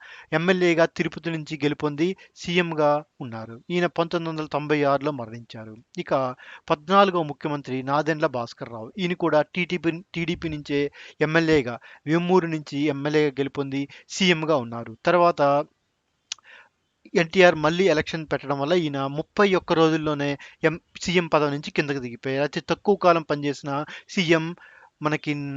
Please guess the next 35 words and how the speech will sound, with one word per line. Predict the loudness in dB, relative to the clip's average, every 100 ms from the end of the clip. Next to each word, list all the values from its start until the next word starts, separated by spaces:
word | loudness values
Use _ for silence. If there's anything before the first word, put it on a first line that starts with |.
| -10 _
నాదెండ్ల | 2 4 4 0
భాస్కర్ | -2 -4 -6 -10 -8
రావు | -8
గారు. | -6 -4
ఈయన | -4
పంతొమ్మిది | -2 -2 0 -2 0
వందల | 0 2
ముప్పై | 0 0 2 2
ఐదులో | 4 0
జన్మించారు. | -4 -10 -12 -14 -14 -14 -16 -20 -20 -20 -4
ఈయన | 0
పంతొమ్మిది | 2 0 0 -2 0
వందల | 2
ఎనభై | 2 2 4 6
నాలుగు | 6 4 2
అదే | 0 0
సంవత్సరంలో | 0 -2 -4 -8 -4 -2 -2 -6 -20 -20 -16
సీఎంగా | -6 -2 0 2
అయ్యి, | 2 2 0
అదే | 2 0
సంవత్సరంలో | -2 -8 -8 -6 -6
సీఎం | -8 -4 -4 -4
కుర్చీ | -12 -10 -10
నుంచి | -10 -6
కిందకి | -4 -4 -8
దిగిపోయారు. | -12 _ -14 -14 -16 -20 -20 -20 -8 -2
ఇక | -2
పదిహేనవ | -2 -2 0 0 -2
ముఖ్యమంత్రి | -2 -2 -2 -2 -2
మళ్ళీ | -2 0 0
రెండోసారి | 0 2 0 0 -4 -2
నందమూరి | -2 -2 -2 -4
తారక | 2 2 2 -2
రామారావు | -4 -6 -10
గారు. | -12 -12